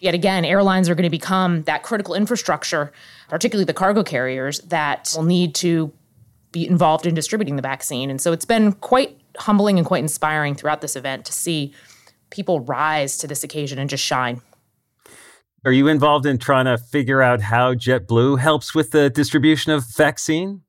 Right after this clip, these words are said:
Speaker 1: We're not involved yet. We're not a cargo carrier in a meaningful way. We have narrow bodies, and we're also not certified to carry hazardous materials. And based on the Pfizer vaccine, at least, dry ice would be considered hazardous material. But similar to what we did early on, where we were carrying healthcare workers all around the United States,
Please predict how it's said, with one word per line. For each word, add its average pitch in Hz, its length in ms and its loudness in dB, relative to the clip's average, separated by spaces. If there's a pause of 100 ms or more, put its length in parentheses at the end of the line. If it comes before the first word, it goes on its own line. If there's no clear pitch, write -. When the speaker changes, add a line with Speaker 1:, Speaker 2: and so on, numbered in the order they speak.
(460)
Speaker 1:
We're 277 140 2
not 254 260 2
involved 190 400 2
yet. 180 200 0
We're 208 160 0
not 202 220 2
a 165 40 0
cargo 175 500 0
carrier 190 480 0
in 165 60 0
a 160 60 0
meaningful 165 420 -2
way. 165 300 0
We 165 100 -4
have 156 140 -2
narrow 165 260 2
bodies, 175 500 -2
and 156 80 -6
we're 170 120 2
also 175 180 0
not 165 180 -2
certified 165 440 -4
to 139 40 -12
carry 147 220 -4
hazardous 143 400 -6
materials. 160 540 -2
And 143 200 -4 (280)
based 175 320 -4
on 151 360 -4
the 151 120 -10
Pfizer 160 360 0
vaccine, 165 360 -2
at 135 80 -4
least, 165 320 -4
dry 156 200 0
ice 147 200 -4
would 165 100 -4
be 139 60 -12
considered 143 320 -10
hazardous 151 440 -4
material. 170 400 0
But 151 220 -2 (380)
similar 226 340 2
to 220 140 0
what 196 160 4
we 180 80 4
did 175 160 2
early 180 260 4
on, 170 380 0
where 170 160 0
we 170 180 0
were 165 300 0
carrying 165 360 -2
healthcare 180 360 -2
workers 175 300 2
all 170 180 4
around 160 220 2
the 156 60 -2
United 151 300 -2
States, - 560 -6